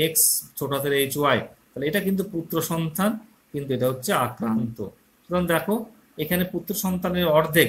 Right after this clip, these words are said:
দুটি পুত্র সন্তানের মধ্যে অর্ধেক পুত্র সন্তান আক্রান্ত হবে, অর্থাৎ ফিফটি পার্সেন্ট আক্রান্ত হবে এবং মহিলাদের মধ্যে একটি আক্রান্ত এবং একটি বাহক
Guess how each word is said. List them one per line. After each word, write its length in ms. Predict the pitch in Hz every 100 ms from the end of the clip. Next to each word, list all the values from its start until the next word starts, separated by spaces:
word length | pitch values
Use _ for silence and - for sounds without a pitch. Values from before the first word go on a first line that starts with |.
| 113
দুটি 160 | 151
পুত্র 240 | 175 165 -
সন্তানের 420 | - 165 160 160 156
মধ্যে 180 | 156 156
অর্ধেক 340 | 143 139 165
পুত্র 200 | 160 151 151
সন্তান 280 | 147 143
আক্রান্ত 360 | 135 117 135 143
হবে, 120 | 151 151
অর্থাৎ 160 | 147
ফিফটি 240 | - 156 202
পার্সেন্ট 400 | 208 202 196 156 - _ _ _
আক্রান্ত 460 | 143 139 156 160 156
হবে 260 | 165 170 196 220 220 _ _ _ _
এবং 140 | 156 170 165
মহিলাদের 480 | 151 160 185 185 175
মধ্যে 220 | 175 165
একটি 200 | 165 160 165
আক্রান্ত 400 | 143 127 160 156
এবং 100 | 151
একটি 180 | 143 -
বাহক 460 | 180 123 120 123 175